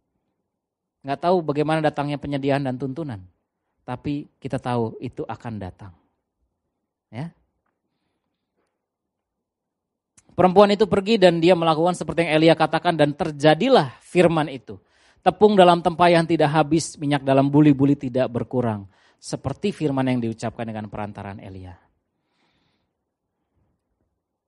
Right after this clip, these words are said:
Rest, tenang. Ya. Ada satu, uh, quote zaman dulu. "Do your best and God,"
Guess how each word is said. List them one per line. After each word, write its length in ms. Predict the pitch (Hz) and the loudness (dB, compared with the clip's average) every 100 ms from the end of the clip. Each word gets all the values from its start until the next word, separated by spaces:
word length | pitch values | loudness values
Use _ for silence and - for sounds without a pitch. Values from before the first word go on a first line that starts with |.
| _ _ | _ _
Rest, 300 | 135 123 - - - - - _ _ _ - | -2 -2 -4 -14 -20 -20 -20 _ _ _ -10
tenang. 560 | 143 131 98 87 87 _ _ _ _ _ _ _ _ _ _ _ _ _ _ _ _ _ _ _ | -4 -4 -6 -16 -20 _ _ _ _ _ _ _ _ _ _ _ _ _ _ _ _ _ _ _
Ya. 240 | 101 123 - _ _ _ _ _ _ _ _ _ | -10 -10 -12 _ _ _ _ _ _ _ _ _
Ada 320 | - 123 123 123 | -8 -4 -2 -2
satu, 480 | 123 113 110 - _ _ | 0 0 0 -4 _ _
uh, 480 | - 110 104 101 98 | -10 -6 -4 -6 -8
quote 400 | - 135 131 120 | -2 0 0 0
zaman 240 | 113 113 | -4 -2
dulu. 240 | 113 110 110 _ _ _ _ _ | -4 -6 -8 _ _ _ _ _
"Do 240 | - 139 143 | -4 4 6
your 320 | 135 131 117 | 6 4 4
best 640 | 131 143 - - - - _ _ _ _ _ _ _ _ | 0 0 -4 -12 -16 -18 _ _ _ _ _ _ _ _
and 240 | 123 117 113 | -8 -6 0
God," 240 | 139 151 | 0 0